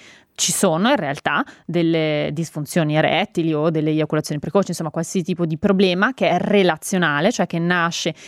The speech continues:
e si instaura all'interno di una relazione, e allora lì bisogna andare a capire come mai, cioè lavorare quindi sulla coppia. Però noi stiamo parlando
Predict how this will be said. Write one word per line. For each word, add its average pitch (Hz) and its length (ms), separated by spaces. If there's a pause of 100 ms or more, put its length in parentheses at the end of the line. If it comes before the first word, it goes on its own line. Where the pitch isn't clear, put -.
(100)
e 185 100
si - 80
instaura 180 380
all'interno 185 640
di 160 60
una 156 140
relazione, 170 720
e - 300
allora 202 260
lì 170 240
bisogna 151 340
andare 139 360
a 143 100
capire 170 440
come 143 220
mai, 165 380
cioè 156 140
lavorare 156 480
quindi 156 220
sulla 147 380
coppia. 151 480 (300)
Però 185 160
noi 196 100
stiamo 185 240
parlando 196 720